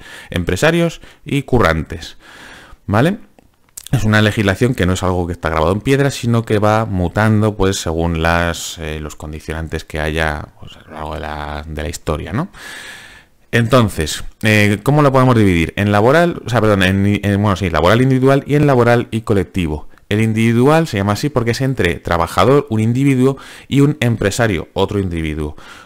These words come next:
¿Cómo se formaliza esa relación? Con un contrato de trabajo. Y luego el colectivo, entre el conjunto de los trabajadores,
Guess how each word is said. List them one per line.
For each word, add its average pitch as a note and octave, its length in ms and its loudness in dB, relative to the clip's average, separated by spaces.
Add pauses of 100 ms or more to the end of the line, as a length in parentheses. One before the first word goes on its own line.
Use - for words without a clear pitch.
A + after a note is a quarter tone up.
¿Cómo G2 240 2
se F#2+ 300 2
formaliza F#2+ 400 0
esa F#2 120 -4
relación? G2+ 380 -2
Con A#2+ 140 0
un A#2 100 0
contrato A2 380 0
de G2 60 2
trabajo. E2 520 -6
Y D#3+ 120 -2
luego E3 260 2
el E3 160 -2
colectivo, F2+ 720 -2
entre G2+ 400 -2
el F2 80 -4
conjunto A#2 420 -4
de B2 40 4
los B2+ 100 0
trabajadores, D3 760 0